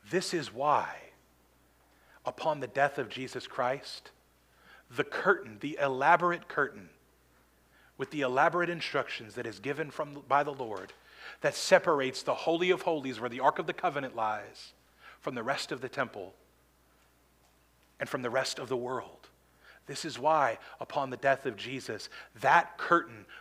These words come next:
was torn from top to bottom. Because in the death of Christ,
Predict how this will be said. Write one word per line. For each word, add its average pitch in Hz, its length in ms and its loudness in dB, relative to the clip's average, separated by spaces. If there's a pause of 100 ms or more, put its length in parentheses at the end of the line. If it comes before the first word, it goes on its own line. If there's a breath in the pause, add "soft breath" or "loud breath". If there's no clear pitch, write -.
was 127 180 -2
torn 131 380 -2
from 104 300 -8
top - 440 2 (360 soft breath)
to 139 100 -2
bottom. 87 360 0 (880 loud breath)
Because 147 380 -2
in 185 240 2
the 190 100 6
death 180 300 4
of 175 160 -4
Christ, 160 560 0